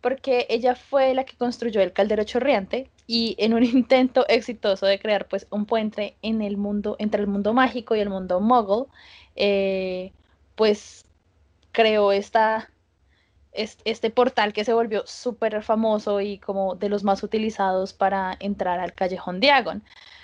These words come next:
Eh, creo que un muy buen negocio, <laughs> para ser sincera.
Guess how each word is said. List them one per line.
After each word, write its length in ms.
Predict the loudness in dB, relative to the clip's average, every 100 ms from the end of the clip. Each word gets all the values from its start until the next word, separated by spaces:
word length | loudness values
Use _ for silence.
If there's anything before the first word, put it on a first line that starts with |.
| -20 _ _
Eh, 380 | 0 0 0 -4 _ _ _ _ _ -4
creo 220 | -4 -2
que 240 | -6 -6 -10 _
un 180 | -2 2
muy 140 | 2
buen 200 | 2 2
negocio, 480 | 0 0 0 2 0 0 -8 0
<laughs> 380 | 2 4 0 0
para 240 | -4 2 4
ser 340 | 4 4 2
sincera. 720 | 2 -4 -4 -6 -4 -2 -4